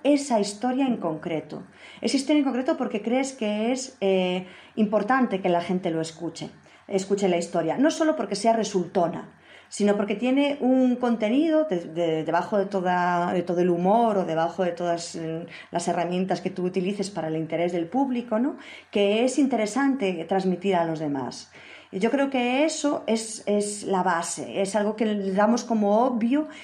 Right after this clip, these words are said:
y que muchas veces no lo es, porque muchas veces yo todavía escucho y veo gente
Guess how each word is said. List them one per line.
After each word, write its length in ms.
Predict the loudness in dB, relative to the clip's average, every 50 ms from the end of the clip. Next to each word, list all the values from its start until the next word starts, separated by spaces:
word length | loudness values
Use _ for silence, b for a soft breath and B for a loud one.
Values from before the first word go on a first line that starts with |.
| B
y 100 | B -6
que 120 | -2 0 2
muchas 260 | 2 2 0 -2 -2
veces 440 | -2 -2 -2 -2 -4 -4 -4 -4 0
no 180 | 2 4 4
lo 180 | 4 4 2 0
es, 280 | -2 -6 -8 -12 -14 -10
porque 320 | -10 -8 -6 -4 -2 -2
muchas 280 | 0 0 0 0 0 0
veces 280 | -2 -4 -2 -2 -2
yo 100 | -2 -2
todavía 540 | -2 -2 0 0 0 0 0 0 0 0 -4 B B B B B
escucho 540 | -6 -6 -4 -2 -2 -2 -2 0 0 0 2
y 100 | 2 2
veo 220 | 2 4 2 2
gente 540 | 2 0 0 0 0 0 0 -2 -4 -4 -4